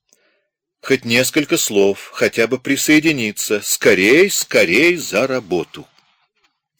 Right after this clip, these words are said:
Несколько заявлений прекратить общее заседание,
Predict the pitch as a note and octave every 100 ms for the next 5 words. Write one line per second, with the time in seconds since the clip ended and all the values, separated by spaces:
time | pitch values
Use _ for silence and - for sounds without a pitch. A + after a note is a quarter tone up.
0 | _ _ _ _ _ _ _ - B2+ E3
1 | A#2+ - F#2 F2+ F2 G#2 A2+ A2 - A2
2 | G#2 G#2 C#3+ - G#2+ - - E2+ D#2+ D#2
3 | F2 D#2+ B2+ C#3+ C#3+